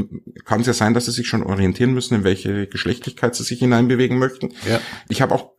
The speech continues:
Speaker 1: gelesen neulich, dass das Gesundheitsministerium teilweise, da gibt's wohl so eine Kampagne, ich hab's nicht weiter recherchiert, aber ich könnte das mal machen. Ähm, da gibt's, also du, wenn du vierzehn bist,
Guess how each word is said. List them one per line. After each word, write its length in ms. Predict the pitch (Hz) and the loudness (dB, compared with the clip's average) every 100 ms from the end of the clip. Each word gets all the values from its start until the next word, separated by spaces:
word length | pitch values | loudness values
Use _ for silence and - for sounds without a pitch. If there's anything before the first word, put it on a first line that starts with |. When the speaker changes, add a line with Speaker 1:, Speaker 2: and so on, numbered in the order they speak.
| _ | _
Speaker 1:
gelesen 560 | - 95 95 123 151 156 | 0 2 4 4 4 2
neulich, 260 | 135 135 - | 2 0 0
dass 180 | 120 - | 0 0
das 180 | - | -6
Gesundheitsministerium 1160 | - 98 135 180 208 - 147 123 - 110 113 98 | -6 -4 0 0 0 0 0 0 0 0 0 -2
teilweise, 800 | - 95 101 117 117 117 120 110 | -4 2 4 4 4 2 2 -2
da 100 | 107 | -2
gibt's 300 | - 147 - | -4 -6 -2
wohl 120 | 151 | 0
so 60 | 135 | 2
eine 120 | 123 | 0
Kampagne, 580 | 123 104 92 95 120 135 | 2 -2 0 2 2 0
ich 200 | - - | -2 -4
hab's 180 | - 160 | 0 0
nicht 100 | 135 | 2
weiter 420 | 127 127 117 90 | 2 2 0 0
recherchiert, 380 | 113 104 139 120 | -4 -2 0 0
aber 100 | 95 | -2
ich 120 | - | -2
könnte 220 | 117 110 | -4 -2
das 100 | 95 | -2
mal 80 | 95 | 0
machen. 220 | 113 139 - - - - - - - | 0 -2 -10 -14 -14 -16 -14 -16 -2
Ähm, 320 | 110 101 - - | 2 2 -2 -2
da 80 | |
gibt's, 220 | 110 123 - | -2 -2 0
also 160 | 113 | 0
du, 200 | 120 117 - | 2 0 2
wenn 180 | 104 | 4
du 80 | 104 | 4
vierzehn 320 | - 131 135 | 2 0 0
bist, 220 | 127 143 | 0 -4